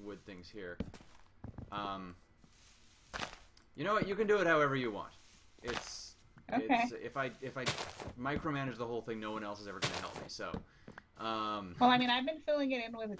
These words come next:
Speaker 2: with dirt when that's easier and filling it in with wood
Speaker 1: Okay,
Speaker 2: when that's
Speaker 1: yeah, just,
Speaker 2: easier.
Speaker 1: ju-, you know, just continue doing that. That's fine.
Speaker 2: I figure that,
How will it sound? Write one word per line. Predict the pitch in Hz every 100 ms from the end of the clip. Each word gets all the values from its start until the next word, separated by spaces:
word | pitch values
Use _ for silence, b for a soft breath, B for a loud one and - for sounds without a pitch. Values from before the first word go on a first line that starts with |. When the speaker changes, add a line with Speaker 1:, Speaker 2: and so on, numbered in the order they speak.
| -
Speaker 2:
with | 202 196
dirt | 202 208 -
when | 101 98 185 - - _ -
that's | 190 190 -
easier | 196 180 180
and | 180
filling | 180 180
it | 180
in | 175
with | 170 -
wood | - - - -
Speaker 1:
Okay, | 160 170
Speaker 2:
when | 165
that's | 156 147 -
Speaker 1:
yeah, |
just, | - 147
Speaker 2:
easier. | 143 147 -
Speaker 1:
ju-, | 247
you | 262
know, |
just | 240 240
continue | 214 165 151
doing | 131 101 87
that. | 65 - 123
That's | 135
fine. | - 76 - - - - - - - - - - - - - - - - - - - - - -
Speaker 2:
I | 247
figure | 294 285 285 240
that, | 202